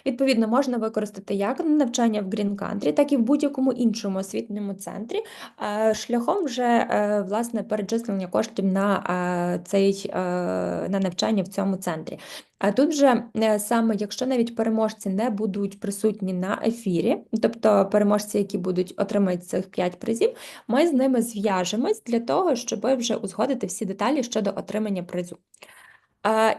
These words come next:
і окрім цього, ми маємо ще таку чудову новину, що ми збільшили наш призовий фонд, і окрім п'яти основних призових місць, у нас ще є сто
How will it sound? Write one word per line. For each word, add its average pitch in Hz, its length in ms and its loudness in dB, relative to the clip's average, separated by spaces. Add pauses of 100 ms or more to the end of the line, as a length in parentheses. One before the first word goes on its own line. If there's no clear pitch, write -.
(100)
і 311 300 2
окрім 277 340 2
цього, 415 340 2
ми 262 120 2
маємо 262 400 2
ще 214 240 -4
таку 202 440 -6 (260)
чудову 202 360 -2
новину, 196 540 2
що 254 480 0
ми 226 280 2
збільшили 208 640 -2
наш 190 200 -2
призовий 202 520 2
фонд, 202 460 0 (480)
і 330 160 8
окрім 233 500 2
п'яти 233 480 0
основних 214 760 2
призових 220 640 -2
місць, 381 380 -2
у 220 40 -2
нас 269 320 -2
ще - 280 -4
є 233 260 2
сто 240 440 -2